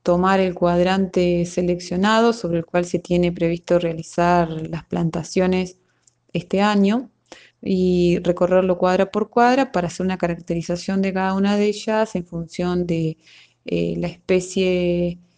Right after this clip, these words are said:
dominante, del ancho de vereda y así establecer un criterio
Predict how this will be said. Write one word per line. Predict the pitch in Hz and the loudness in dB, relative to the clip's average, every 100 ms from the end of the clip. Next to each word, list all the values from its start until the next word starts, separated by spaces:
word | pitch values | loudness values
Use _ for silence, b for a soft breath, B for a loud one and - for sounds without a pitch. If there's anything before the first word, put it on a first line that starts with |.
| b b | b b
dominante, | 180 180 196 214 226 226 226 247 254 247 | 0 2 4 4 4 4 4 6 6 6
del | 170 170 | 2 -2
ancho | 170 170 - | -2 -2 -2
de | 180 185 | 0 2
vereda | 202 220 220 226 220 | 4 6 6 4 4
y | 180 | 2
así | 175 175 | -2 -6
establecer | - 185 180 175 185 | -4 -2 -2 -6 -8
un | 185 180 | -10 -8
criterio | 190 180 - 220 208 208 214 240 | -6 -4 2 6 6 6 4 2